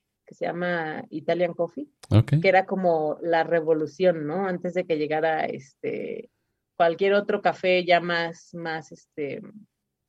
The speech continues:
Speaker 1: pues sí, más, más
Speaker 2: Especializado.
Speaker 1: pensado, ah,
Speaker 2: Ajá.
Speaker 1: más es-, pues, no especializado, porque realmente lo que tomamos era frappés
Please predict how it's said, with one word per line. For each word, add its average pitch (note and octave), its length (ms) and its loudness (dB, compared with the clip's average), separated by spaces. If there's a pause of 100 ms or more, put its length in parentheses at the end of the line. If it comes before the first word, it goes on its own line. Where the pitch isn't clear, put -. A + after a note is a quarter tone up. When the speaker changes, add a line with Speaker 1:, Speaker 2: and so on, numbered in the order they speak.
(160)
Speaker 1:
pues E3+ 180 -8
sí, G#3+ 140 -2
más, - 1040 -8
más - 320 2
Speaker 2:
Especializado. F#3+ 760 6
Speaker 1:
pensado, - 60 -
ah, - 140 6
Speaker 2:
Ajá. G#2+ 300 4 (360)
Speaker 1:
más G3+ 320 -2
es-, A3 140 -2 (120)
pues, G4 260 2
no E4 120 2
especializado, C#4 720 8
porque A3 240 2
realmente B3+ 420 4
lo A3+ 140 4
que E3 80 0
tomamos G3+ 400 0
era F3+ 160 2
frappés - 480 -6